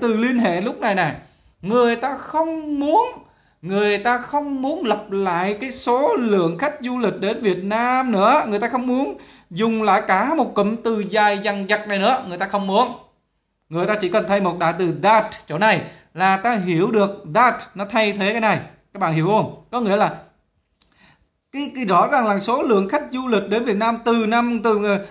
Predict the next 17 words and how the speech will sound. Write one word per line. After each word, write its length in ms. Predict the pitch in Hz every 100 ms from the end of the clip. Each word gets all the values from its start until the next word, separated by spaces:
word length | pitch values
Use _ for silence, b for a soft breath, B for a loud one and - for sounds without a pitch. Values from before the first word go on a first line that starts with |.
| B
từ 220 | 214 208 196
Mỹ, 300 | 180 196 240 -
Pháp 220 | 277 339
và 80 | 190
Úc 220 | 240 -
năm 240 | 269 262
hai 180 | 247 247
nghìn 140 | 226
lẻ 100 | 185
hai 200 | 220 262 240 B B _
thì 160 | 214 214 _
cao 380 | 294 320 320 320
hơn 420 | 302 320 330 269 B B
số 340 | - 208 285
lượng 440 | 403 233 208 214 233
khách 340 | 320 349 -
đến 200 | 240 285